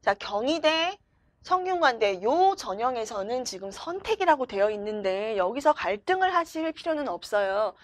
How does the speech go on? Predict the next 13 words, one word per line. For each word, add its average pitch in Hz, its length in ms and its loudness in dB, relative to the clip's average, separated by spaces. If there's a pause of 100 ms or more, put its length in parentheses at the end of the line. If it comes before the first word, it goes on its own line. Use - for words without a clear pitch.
(300)
선택이라는 370 680 2
거는 233 400 -4 (800)
안 226 220 4
냈을 359 340 2
때 381 380 2 (260)
떨어진다는 370 640 6
얘기는 208 260 0
아니잖아. 185 600 -6
하지만은 262 760 2 (460)
냈을 226 560 2
때 - 100 4
더 240 180 4
유리하다. 214 600 -4